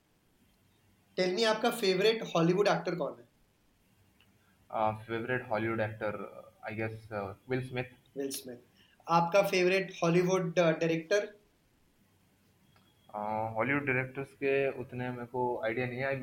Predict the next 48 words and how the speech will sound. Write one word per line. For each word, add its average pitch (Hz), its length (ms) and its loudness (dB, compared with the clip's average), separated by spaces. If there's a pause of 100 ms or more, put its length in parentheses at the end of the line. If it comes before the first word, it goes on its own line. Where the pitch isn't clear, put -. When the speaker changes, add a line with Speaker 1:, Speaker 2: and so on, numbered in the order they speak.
(160)
Speaker 2:
बॉलीवुड 143 340 4
में 160 120 0
बोल 120 140 -2
सकता 113 80 -12
Speaker 1:
बॉलीवुड 180 260 6
Speaker 2:
हूँ। 180 80 -2
Speaker 1:
में 190 100 0
बोलिए, 175 260 0
कोई 170 180 -2
बात 151 260 -2
नहीं। 202 100 -14
Speaker 2:
बॉलीवुड - 560 -4
में, 139 60 0
uh, 120 360 -2
राजकुमार 127 380 2
हिरानी 113 300 0
सर। 113 160 -16
Speaker 1:
राजकुमार 165 540 0
हिरानी 165 320 0
आपके 165 260 -4
फेवरेट 170 400 -4
हैं 202 100 -4
और 254 160 -4
विल 165 140 0
स्मिथ 143 320 -10
हैं, - 140 -20
ठीक 226 160 -12
है। - 140 -16 (380)
For 226 140 4
example, 202 520 0
मैं, 220 460 2
uh, 170 140 -2
मैं 196 80 2
एक 202 120 0
इन्वेस्टर 175 440 -2
हूँ, 185 260 -8
मैं 170 120 0
आपको 170 380 0
बोलता 165 300 -2
हूँ 185 140 -4
कि 180 200 -8
मैं 165 180 -2
आपको 165 500 -4 (160)
थ्री 170 120 0
हंड्रेड 165 300 -2
करोड़ 156 220 -6
रुपीज 147 320 -12
दूंगा। 139 280 -12